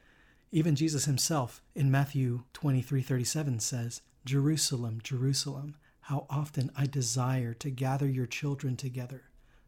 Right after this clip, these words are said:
the way a hen gathers her brood under her wings, and you would not."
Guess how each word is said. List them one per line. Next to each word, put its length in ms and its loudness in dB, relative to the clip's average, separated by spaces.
the 80 2
way 220 4
a 40 0
hen 540 0
gathers 380 0
her 120 0
brood 580 2
under 200 0
her 120 -2
wings, 520 -8
and 180 2
you 260 6
would 320 -2
not." 420 -12